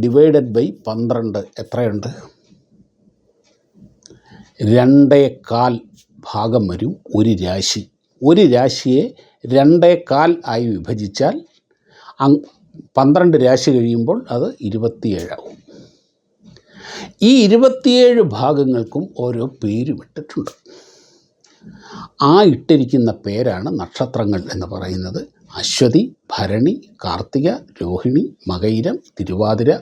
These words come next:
പുണർദം, പൂയം, ആയില്യം, അങ്ങനെ തുടങ്ങി മീനം രാശിയിൽ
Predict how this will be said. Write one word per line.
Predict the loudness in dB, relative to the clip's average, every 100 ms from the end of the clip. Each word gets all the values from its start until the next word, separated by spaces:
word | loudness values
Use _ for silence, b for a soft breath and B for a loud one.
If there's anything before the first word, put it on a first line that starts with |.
| -12 -12
പുണർദം, | -8 -8 -4 -4 -6 _
പൂയം, | -10 -6 0 0 -2 -10 -8
ആയില്യം, | -4 -2 0 0 -2 B B B B 2
അങ്ങനെ | 4 4 2 0
തുടങ്ങി | -2 2 2 4 2 0 -14 _ _ b b b
മീനം | 2 4 4 2 2
രാശിയിൽ | 2 0 0 0 2